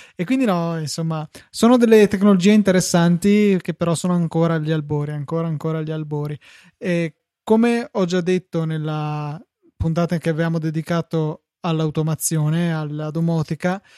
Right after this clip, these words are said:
secondo me deve essere trasparente, cioè non deve cambiarti, se vuoi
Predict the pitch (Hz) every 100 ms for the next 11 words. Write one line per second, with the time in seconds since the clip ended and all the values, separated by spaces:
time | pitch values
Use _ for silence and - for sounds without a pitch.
0 | _ - 170 185 185 185 175 175 160 180
1 | 160 170 - - 156 151 147 160 175 175
2 | 202 208 233 254 220 196 190 190 202 190
3 | - 214 220 - _ _ _ - - 165
4 | 156 143 147 175 247